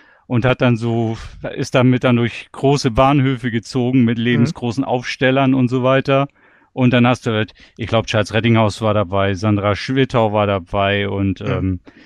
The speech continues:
Speaker 1: Katrin Fröhlich. Also dann hast du wirklich mal, gut, uns Nerds sagen die Gesichter alle was, aber der breiten Masse eben nicht. Und das fand ich halt schön, dann, ähm, dann, da-, dass das mal dann in den Vordergrund gera-, gera-, geraten ist, weil,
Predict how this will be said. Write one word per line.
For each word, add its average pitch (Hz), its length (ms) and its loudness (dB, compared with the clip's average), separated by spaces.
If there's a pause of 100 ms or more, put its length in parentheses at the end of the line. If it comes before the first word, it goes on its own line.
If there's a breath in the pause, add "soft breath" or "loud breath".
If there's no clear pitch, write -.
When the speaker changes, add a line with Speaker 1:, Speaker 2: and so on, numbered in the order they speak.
(260 soft breath)
Speaker 1:
Katrin 120 420 0
Fröhlich. 131 640 0
Also 110 240 -2
dann 113 180 2
hast 123 200 0
du 123 40 -4
wirklich 120 260 0
mal, 110 340 0 (260 loud breath)
gut, 123 260 0 (380 soft breath)
uns 143 260 2
Nerds 135 340 2
sagen 135 280 2
die 131 80 0
Gesichter 123 480 -2
alle 110 300 -2
was, 101 240 0
aber 110 320 -2
der 104 220 0 (420)
breiten 117 300 0
Masse 120 300 2
eben 110 220 -2
nicht. 104 160 -2
Und 117 80 -2
das 107 180 -2
fand 120 220 0
ich 110 140 -4
halt 110 180 -2
schön, 117 320 -2
dann, 98 320 -2 (640 soft breath)
ähm, 101 580 -2
dann, 104 460 0 (140)
da-, 104 180 -2
dass 104 240 -4
das 104 180 -4
mal 101 240 -2
dann 104 220 -2
in 107 240 -2
den 98 60 -4
Vordergrund 110 580 -2
gera-, 107 300 -8
gera-, 104 500 -8
geraten 104 500 -8
ist, 92 240 -10
weil, 98 380 -4